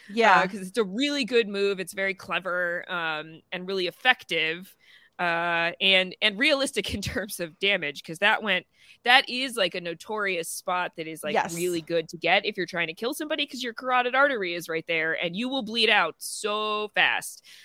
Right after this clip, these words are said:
Speaker 2: Um, so that was very satisfying to see, uh, 'cause if that guy had gotten up, I would have rage quit the television. <laughs>
Speaker 1: Yeah, that would have been insane.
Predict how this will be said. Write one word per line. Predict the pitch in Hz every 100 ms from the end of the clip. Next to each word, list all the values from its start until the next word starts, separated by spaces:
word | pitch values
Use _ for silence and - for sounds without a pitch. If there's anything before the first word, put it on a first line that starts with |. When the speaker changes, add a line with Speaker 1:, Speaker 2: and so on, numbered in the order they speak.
| - - -
Speaker 2:
Um, | 175 165 151 147 139 _ _ _ _
so | - 214 190 175 170 175 165 -
that | 190 202 240
was | 226
very | 233 202
satisfying | 190 165 170 - 151 147 156
to | -
see, | - 175 156 151 160 _ - -
uh, | 170
'cause | 156 170
if | 160 -
that | 269 277
guy | 208 165
had | 165
gotten | - 156 131 165
up, | 151 - _ -
I | 190
would | 190 175
have | 165
rage | 156 156
quit | - 175 -
the | -
television. | 151 95 214 262 - 359
<laughs> | -
Speaker 1:
Yeah, | 233 254 240
that | 220 277
would | 285
have | 233
been | 214
insane. | 214 208 - 220 202